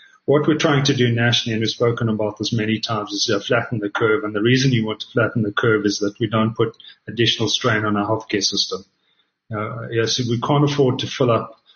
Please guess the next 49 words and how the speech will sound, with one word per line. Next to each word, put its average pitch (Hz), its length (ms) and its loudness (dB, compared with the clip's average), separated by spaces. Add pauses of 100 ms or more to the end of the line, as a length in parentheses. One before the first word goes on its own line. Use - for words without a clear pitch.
(160)
I 120 120 2
C 120 200 0
U 113 260 0
bed 107 300 4
and 107 140 -2
critical 113 400 -2
care 110 280 -4
bed 107 360 -2
capacity. 101 720 -2 (260)
Uh, 110 220 -6
if 120 140 -6
we 117 80 0
do 139 280 2
do 127 180 2
that, 110 340 2
then, 110 300 -4 (380)
you 110 80 -4
know, 107 40 -2
when 113 120 -2
you 123 100 0
end 123 120 2
up 120 100 0
with 120 120 -2
additional 113 460 0
cases, 107 640 -2
then 107 140 -4
you're 110 100 0
not 113 180 2
able 104 240 2
to 107 120 -6
manage, 104 400 -2
uh, 104 100 2
those 101 280 0
appropriately. 104 560 -4
So 110 160 -4
I 107 80 -4
think, 143 180 0
yeah, 156 80 4
the 151 140 2
first 151 380 0
part 120 240 0
is - 420 -2 (140)
flatten 131 320 0
the 120 160 2
curve 120 220 2
from 110 140 -4
a 104 40 -2
national 113 480 -2
perspective. - 540 -8